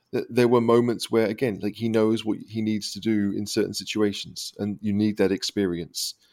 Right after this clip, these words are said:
So, um, it's a shame that he missed the, the, the chance that Bergwijn created, 'cause it would have been fantastic from Bergwijn to see it go in. But, uh,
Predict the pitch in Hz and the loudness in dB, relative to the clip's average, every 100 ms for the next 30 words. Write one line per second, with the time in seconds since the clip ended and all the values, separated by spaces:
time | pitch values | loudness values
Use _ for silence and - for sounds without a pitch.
0 | _ _ - 98 95 90 90 - - 110 | _ _ -4 -2 0 -2 -6 -8 -4 -2
1 | 113 - 87 92 95 - 98 90 - - | -2 -2 -2 0 -2 -2 -2 -2 -4 -8
2 | 87 - 107 - 120 98 80 - 82 104 | -8 -4 -4 2 2 2 0 -4 2 4
3 | 98 - 92 92 98 101 98 87 - - | 4 2 -2 -2 0 0 0 -6 -8 -8
4 | 92 - 92 92 90 90 87 - _ _ | -6 -6 -6 -6 -4 -4 -4 -12 _ _
5 | _ _ _ - 101 110 - - - 87 | _ _ _ 0 0 2 -2 -4 -8 2
6 | 92 90 87 87 87 - 95 85 90 98 | 4 4 0 -4 -6 -4 -4 0 0 0
7 | 87 85 90 - 98 90 87 | -4 -10 -14 -6 -2 0 -2